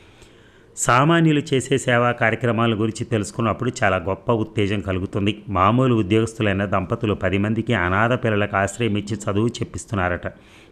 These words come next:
గుడి ముందు కూర్చుని భిక్షాటన చేసే అవ్వ తను సంపాదించిందంతా చిన్నపిల్లల బడికి, మధ్యాహ్న భోజనానికి ఇచ్చిందట.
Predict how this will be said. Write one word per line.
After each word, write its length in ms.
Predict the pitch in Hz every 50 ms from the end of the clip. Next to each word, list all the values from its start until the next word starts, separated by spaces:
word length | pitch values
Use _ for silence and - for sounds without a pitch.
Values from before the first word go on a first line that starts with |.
| - - 101
గుడి 200 | 101 110 123 143
ముందు 220 | 156 165 165 147
కూర్చుని 420 | 135 - 127 123 - - 139 123
భిక్షాటన 500 | 113 110 110 104 - - 123 120 120 120
చేసే 340 | 117 113 113 113 110 - 120
అవ్వ 240 | 101 92 82 92 113
తను 240 | 113 - 113 110 110
సంపాదించిందంతా 1000 | 101 101 104 101 98 117 120 113 117 117 110 - - 120 110 101 98 98 - 110
చిన్నపిల్లల 600 | 104 - - 110 113 117 - 131 113 101 98 95
బడికి, 500 | 85 85 92 101 107 - - 113 110 107 - - - - - - - - - - _ - 120
మధ్యాహ్న 440 | 104 104 92 90 104 120 123 123
భోజనానికి 580 | 117 107 110 107 107 107 104 104 101 101 - 123
ఇచ్చిందట. 460 | 117 104 - - 107 98 92 90 98